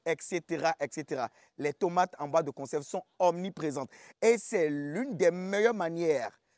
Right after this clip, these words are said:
les tomates en boîte ou purée de tomates, de conserver la tomate qu'on produit abondamment pendant les grandes saisons de production. En Afrique, énormément, des millions de tonnes, des milliards de francs C F A sont gaspillés chaque année, sont jetés,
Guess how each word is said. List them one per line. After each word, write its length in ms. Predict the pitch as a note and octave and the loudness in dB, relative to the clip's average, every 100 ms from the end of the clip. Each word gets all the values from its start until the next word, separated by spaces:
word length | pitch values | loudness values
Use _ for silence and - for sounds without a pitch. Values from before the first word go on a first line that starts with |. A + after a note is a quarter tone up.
| _ | _
les 200 | - C#3 | -4 -2
tomates 320 | C3+ E3+ F3 E3 | 2 2 4 4
en 80 | |
boîte 160 | D3 D#3+ | 2 2
ou 60 | D3 | 0
purée 220 | D3 D#3 | -4 -2
de 100 | D3 | -2
tomates, 480 | B2 C3+ D3 F3 G#3 G3+ - _ - | -2 2 4 4 4 2 0 _ -8
de 140 | D#3 E3 - | -6 -4 2
conserver 960 | C#4 A#3+ G3 B3+ G#3 E3+ D3+ G3 B3+ _ _ | 4 4 0 0 0 2 2 2 0 _ _
la 160 | B2 C3+ | -4 -4
tomate 500 | - G3 D#3+ F3 F#3 | 0 0 2 2 0
qu'on 300 | - F#3 F#3 _ | -4 -4 -6 _
produit 360 | - D#3 C#3 F3 - | -6 -6 -4 -6 0
abondamment 560 | C#3+ C#3 C#3+ C#3+ D#3+ F3 _ - | 0 2 2 2 2 0 _ -2
pendant 300 | D#3+ D3 F3 | 0 2 2
les 140 | D3 | 0
grandes 260 | C#3 E3+ F3 | 0 -2 0
saisons 320 | D3+ C#3 E3 | 0 0 -2
de 200 | D3+ D#3+ _ _ - | -2 -4 _ _ 2
production. 540 | G#3 E3+ B2+ - B2 - - | 4 4 4 2 0 -6 -4
En 120 | F#3 | 2
Afrique, 360 | A3 G#3+ C4+ C4 _ _ _ | 4 4 2 -2 _ _ _
énormément, 760 | F#3+ A3 A3+ A#3+ A#3 A3+ G#3 D3 | 4 6 6 6 4 4 2 0
des 180 | B2+ C3+ | 0 -2
millions 480 | D#3 G#3+ B3+ D#4 C#4+ | 0 0 4 4 4
de 140 | E3+ | 2
tonnes, 400 | - D3 A#2+ A2+ | 2 2 2 -4
des 220 | A2+ D#3 | -2 0
milliards 560 | D#3 F3 A3 B3 D4+ A4 | 0 -2 0 4 4 4
de 100 | F3+ | 0
francs 200 | - E3 | -4 -8
C 140 | - | -6
F 100 | D3 | -4
A 120 | D3 - _ - | -4 -6 _ -10
sont 180 | - D3 | -6 -4
gaspillés 560 | A2+ F3+ - G3 G3 | 6 6 6 -2 0
chaque 260 | E3+ F#3 F3 | 0 -2 -2
année, 200 | D3+ D3 | -4 -4
sont 180 | F#3 D3+ | -4 -4
jetés, 460 | A#2+ F3 - D#3+ | 0 0 2 0